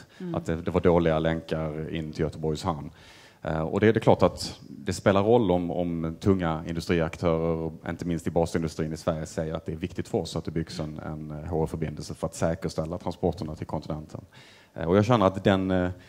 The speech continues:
Speaker 2: där börjar det röra på sig lite grann då. Och inte minst vet jag att, eh, Handelskammaren också är med i det arbetet att få upp de här ambassadörerna på,
Speaker 1: Mm.
Speaker 2: på banan.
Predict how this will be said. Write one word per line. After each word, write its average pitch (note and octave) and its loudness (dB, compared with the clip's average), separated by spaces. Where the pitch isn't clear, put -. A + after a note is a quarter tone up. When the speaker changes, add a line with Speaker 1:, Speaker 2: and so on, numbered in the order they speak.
Speaker 2:
där G2 10
börjar A2+ 12
det G2+ 10
röra G#2 8
på F#2 -4
sig - -4
lite G#2+ 0
grann E2 2
då. E2 -4
Och - -10
inte F#2 -4
minst F#2+ 0
vet F2 0
jag E2+ 2
att, - -6
eh, D#2+ 2
Handelskammaren E2 0
också F2+ -2
är E2+ 2
med E2 -2
i E2 -2
det E2 2
arbetet D#2+ -2
att D#2+ -10
få A2 -4
upp - -4
de A2+ -4
här F#2 -2
ambassadörerna D#2 -8
på, D#2+ -10
Speaker 1:
Mm. E2+ -10
Speaker 2:
på D#2+ -6
banan. D#2 -6